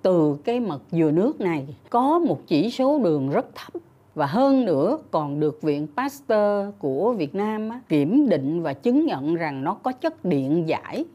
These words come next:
tức là nó có thể dùng làm cái nước biển khô ozone để chữa cái bệnh tiêu chảy cho các cháu bé, và cái điều đó là hết sức là quý. Tuy nhiên,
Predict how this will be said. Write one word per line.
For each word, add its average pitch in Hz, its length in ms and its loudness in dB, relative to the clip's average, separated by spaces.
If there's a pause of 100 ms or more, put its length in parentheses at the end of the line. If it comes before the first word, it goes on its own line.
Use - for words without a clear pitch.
(440)
tức - 240 -2
là 151 300 0 (300)
nó 226 140 0
có 262 180 -2
thể 208 580 0
dùng 170 460 2
làm 151 560 0 (220)
cái 247 400 0 (300)
nước 311 380 2
biển 311 480 2
khô 240 420 2 (160)
ozone 202 720 0 (140)
để 156 420 -2 (100)
chữa 170 520 0 (160)
cái 247 680 -2
bệnh 151 440 -2
tiêu 220 240 4
chảy 185 320 -4 (180)
cho 170 300 -4
các 202 380 -10
cháu 214 160 -2
bé, 226 360 -4 (340)
và 139 100 -4
cái 202 180 -4
điều 156 160 0
đó 156 180 -6
là 143 220 -8
hết 311 200 -2
sức 370 180 -2
là 131 140 -4
quý. 214 260 2 (260)
Tuy 233 160 4
nhiên, 226 280 2